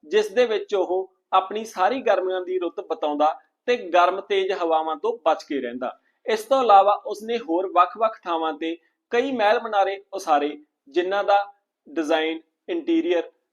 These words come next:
ਤੇ ਹੋਰ ਸਜਾਵਟੀ ਸਾਜੋ ਸਮਾਨ ਬਾਹਰਲੇ ਦੇਸ਼ਾਂ ਦੇ ਵਿੱਚੋਂ ਇੰਪੋਰਟ ਕੀਤਾ ਗਿਆ, ਵਿਦੇਸ਼ਾਂ ਦੇ ਵਿੱਚੋਂ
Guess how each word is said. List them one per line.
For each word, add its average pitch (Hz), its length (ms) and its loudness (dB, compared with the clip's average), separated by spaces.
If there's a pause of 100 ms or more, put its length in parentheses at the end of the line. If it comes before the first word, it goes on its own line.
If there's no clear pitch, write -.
(100)
ਤੇ 233 100 2
ਹੋਰ 220 340 2
ਸਜਾਵਟੀ 190 640 4
ਸਾਜੋ 175 360 0
ਸਮਾਨ 165 420 -4 (280)
ਬਾਹਰਲੇ 190 500 2
ਦੇਸ਼ਾਂ 190 360 -2
ਦੇ 180 120 -4
ਵਿੱਚੋਂ 175 400 -8
ਇੰਪੋਰਟ 170 400 -4
ਕੀਤਾ 156 340 -4
ਗਿਆ, 147 300 0 (220)
ਵਿਦੇਸ਼ਾਂ 175 520 0
ਦੇ 175 120 -2
ਵਿੱਚੋਂ 175 360 -8